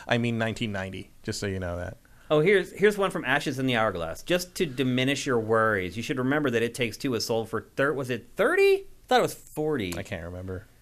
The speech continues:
Speaker 2: Anyway, he's saying thirty was basically double A and sold, he's saying it sold three million. I did not
Speaker 1: Mm-hmm.
Speaker 2: see that number. Um, that's better than I thought, three million.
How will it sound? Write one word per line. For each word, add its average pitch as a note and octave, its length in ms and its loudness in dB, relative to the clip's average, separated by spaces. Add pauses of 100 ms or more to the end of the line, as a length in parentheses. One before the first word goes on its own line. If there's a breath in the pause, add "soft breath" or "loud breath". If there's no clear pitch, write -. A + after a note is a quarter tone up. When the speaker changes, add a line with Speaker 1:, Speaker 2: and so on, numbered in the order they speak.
(200)
Speaker 2:
Anyway, D3+ 200 2
he's E3 120 0
saying D#3 260 4
thirty G#2+ 680 4 (220)
was C3 180 0
basically D#3 560 2
double C3+ 420 4
A A2 380 4
and A2+ 160 -6
sold, A#2 420 0 (120)
he's C3 160 -2
saying B2+ 180 0
it A#2 100 -8
sold A2 300 -2
three A#2 240 -4
million. G2 480 -6
I C3 80 0
did E3+ 100 0
not D3 200 0
Speaker 1:
Mm-hmm. G2 60 -4
Speaker 2:
see C3+ 80 -2
that A#2 180 -2
number. F2 480 -8 (420 soft breath)
Um, G#2+ 520 -6 (160)
that's D3 200 0
better D3+ 260 4
than C#3+ 120 0
I A#2 100 0
thought, G#3+ 480 -2 (100)
three G#3 200 -2
million. A#3+ 560 -2